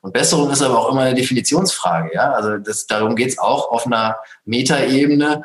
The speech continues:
Was ist überhaupt mein Ziel, wenn ich bei uns in eine Beratung komme? Und oftmals ziehe ich dann schon den Zahn und sag, „Ey Leute, wenn wir ein Fünf-Wochen-Programm machen,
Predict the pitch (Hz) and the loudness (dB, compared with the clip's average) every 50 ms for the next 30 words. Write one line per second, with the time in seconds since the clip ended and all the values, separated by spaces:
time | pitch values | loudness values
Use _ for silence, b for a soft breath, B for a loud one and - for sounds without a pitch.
0 | B B B - - - 120 127 131 131 131 120 117 113 107 - - 170 180 - | B B B -4 -2 0 0 2 0 0 0 0 -2 -2 -2 0 2 2 2 4
1 | 127 123 120 117 117 120 120 117 120 110 101 107 107 127 165 - - 120 104 92 | 2 0 0 0 0 0 0 0 -2 0 0 0 2 2 2 2 0 -2 -2 -2
2 | - 95 90 92 95 - - - - - 143 135 131 131 - - - 131 120 - | -2 -4 -4 -4 -4 -4 -6 -6 -4 -2 -2 -2 0 -2 -2 0 0 0 0 0
3 | 120 107 120 117 - 139 135 135 131 131 - 139 131 127 139 143 131 123 120 127 | 0 0 0 0 0 0 0 0 0 0 2 2 2 2 2 2 0 -2 0 2
4 | 123 127 127 123 - - 120 117 117 135 147 131 123 104 104 101 101 104 101 - | 2 2 2 0 -2 -4 -2 0 0 0 0 0 -2 -2 -4 -8 -8 -10 -10 -10
5 | - 113 117 165 170 - - - 120 110 - 98 95 95 95 98 104 123 131 143 | -10 -4 -2 0 0 2 0 0 -2 -2 -2 -4 -4 -2 -2 -2 -2 -2 -4 -6